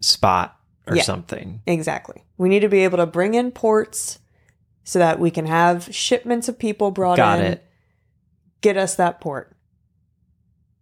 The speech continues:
Speaker 2: The Allies also launch a bombing campaign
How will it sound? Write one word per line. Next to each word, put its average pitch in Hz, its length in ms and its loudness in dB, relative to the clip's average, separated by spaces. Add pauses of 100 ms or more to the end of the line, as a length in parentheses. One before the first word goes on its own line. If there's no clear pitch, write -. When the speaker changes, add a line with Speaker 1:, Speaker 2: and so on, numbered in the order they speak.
Speaker 2:
The 202 160 4
Allies 208 380 2
also 233 420 2
launch 196 420 0
a 175 340 2
bombing 180 680 2
campaign 160 680 -4